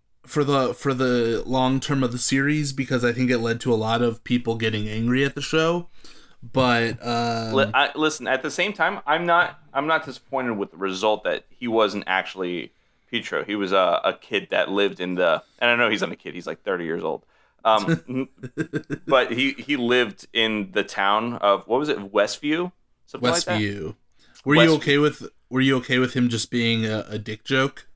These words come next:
Speaker 2: Yeah, uh, uh, oh,
Speaker 1: Ralph,
Speaker 2: Ralph.
Speaker 1: Ralph Boner.
Speaker 2: Yeah. <laughs> I, uh, I
Speaker 1: Boner.
Speaker 2: that was kinda funny.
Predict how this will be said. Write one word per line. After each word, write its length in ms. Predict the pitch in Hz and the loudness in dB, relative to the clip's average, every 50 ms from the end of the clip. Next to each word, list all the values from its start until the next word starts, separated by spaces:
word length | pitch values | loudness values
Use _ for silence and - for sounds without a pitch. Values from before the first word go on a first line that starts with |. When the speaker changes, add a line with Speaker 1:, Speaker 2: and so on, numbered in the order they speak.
| - - - - | -20 -20 -6 0
Speaker 2:
Yeah, 360 | 185 254 285 285 269 214 - - | 2 4 6 6 6 4 2 0
uh, 40 | - | 2
uh, 360 | 156 165 127 95 110 135 117 - | 2 2 2 2 0 0 2 4
oh, 160 | 123 120 113 | 6 6 6
Speaker 1:
Ralph, 180 | 180 180 185 139 | 6 6 6 6
Speaker 2:
Ralph. 320 | 104 107 113 113 - - - _ _ _ | 6 6 4 2 0 -10 -18 _ _ _
Speaker 1:
Ralph 380 | - 147 156 165 175 170 165 - | 0 2 4 4 4 2 0 -2
Boner. 800 | 151 143 170 170 170 175 175 170 156 147 143 143 143 143 131 - _ _ _ - | 0 2 4 4 4 4 4 4 4 4 6 6 4 4 0 -4 _ _ _ -2
Speaker 2:
Yeah. 260 | 120 123 120 - - - | 2 2 2 2 0 -2
<laughs> 460 | - - - - - - - - - | -6 -6 -8 -8 -12 -18 -20 -2 2
I, 340 | 117 131 147 165 175 175 165 | 4 4 4 6 4 4 6
uh, 140 | 143 127 117 107 | 6 6 6 6
I 180 | 196 190 185 | 6 6 6
Speaker 1:
Boner. 1080 | 185 185 185 180 180 180 180 175 170 151 143 143 143 139 143 143 143 147 151 139 - - _ - _ | 4 4 4 2 2 2 2 2 2 2 2 2 2 2 2 2 4 2 2 0 -4 -10 _ -6 _
Speaker 2:
that 100 | 131 123 | 2 2
was 140 | 127 131 - | 2 2 -2
kinda 200 | - 117 104 98 | -2 -4 -4 -4
funny. 400 | - - 98 90 92 92 95 | -2 -4 -2 -2 -2 -4 -4